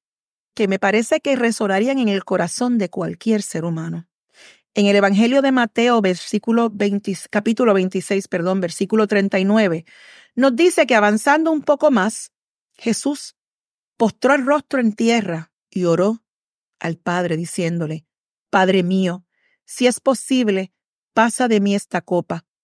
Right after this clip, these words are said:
pero no sea como yo quiero, sino como tú". En estas palabras,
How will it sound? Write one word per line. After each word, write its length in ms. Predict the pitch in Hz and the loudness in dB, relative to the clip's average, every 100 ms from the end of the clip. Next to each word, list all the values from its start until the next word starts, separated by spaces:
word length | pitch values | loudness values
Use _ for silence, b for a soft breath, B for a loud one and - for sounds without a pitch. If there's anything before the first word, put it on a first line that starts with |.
| _ _ - | _ _ -6
pero 200 | 175 165 | -2 0
no 160 | 175 | 0
sea 320 | 190 - 208 208 | 0 2 0 0
como 240 | 180 165 | -2 -4
yo 140 | 170 | -4
quiero, 420 | - 247 226 170 - _ _ | -6 -2 -2 -4 -10 _ _
sino 400 | - - 165 156 | -18 -8 -4 -4
como 280 | 147 156 151 | -4 -6 -6
tú". 220 | - 156 - _ _ _ _ _ _ - | -6 -8 -8 _ _ _ _ _ _ -12
En 80 | - | -8
estas 220 | - 247 | -2 -2
palabras, 720 | - 240 240 226 175 175 - | 0 2 2 2 -2 -8 -18